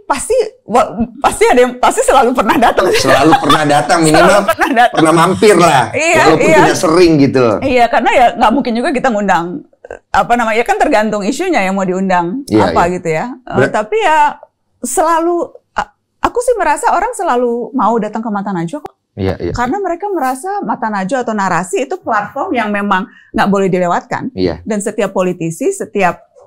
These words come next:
Speaker 1: pejabat itu pasti punya kepentingan pesannya tersampaikan.
Speaker 2: Betul.
Speaker 1: Dan tersampaikannya salah satunya lewat platform atau panggung Mata Najwa. Jadi aku se-, sejujurnya sih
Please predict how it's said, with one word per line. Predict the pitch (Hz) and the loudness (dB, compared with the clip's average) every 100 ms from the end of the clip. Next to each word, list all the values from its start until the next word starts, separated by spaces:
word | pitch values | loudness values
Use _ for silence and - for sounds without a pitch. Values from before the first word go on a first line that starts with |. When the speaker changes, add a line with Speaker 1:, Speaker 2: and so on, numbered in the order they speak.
| _ _ - | _ _ -20
Speaker 1:
pejabat | - 202 190 165 160 233 - - | -4 -2 0 0 0 -2 -2 -6
itu | 196 277 | -6 -4
pasti | - 208 294 | -2 -4 -6
punya | 359 208 | -6 -6
kepentingan | 202 196 202 185 147 233 330 | -6 -6 -6 -6 -4 -4 -4
pesannya | 233 - 185 226 | -6 -6 -6 -6
tersampaikan. | 254 226 196 170 208 262 165 185 | -6 -4 -4 -4 -6 -6 -6 -6
Speaker 2:
Betul. | - 147 - - | -8 -8 -10 -8
Speaker 1:
Dan | 233 190 | -6 -4
tersampaikannya | 190 190 185 170 156 214 | -4 -4 -4 -4 -4 -6
salah | 381 180 | -2 -2
satunya | 233 - - 330 | -2 -4 -4 -4
lewat | 349 175 - | -2 -4 -4
platform | 160 170 240 233 | -6 -4 -4 -4
atau | 185 | -4
panggung | 185 170 165 | -4 -4 -4
Mata | 165 160 | -6 -6
Najwa. | 160 185 185 170 | -6 -6 -6 -6
Jadi | 190 214 | -4 -4
aku | 381 - 427 | -4 -6 -8
se-, | 403 - | -8 -8
sejujurnya | - 277 254 226 302 440 | -4 -2 0 -2 -4 -2
sih | 523 | 0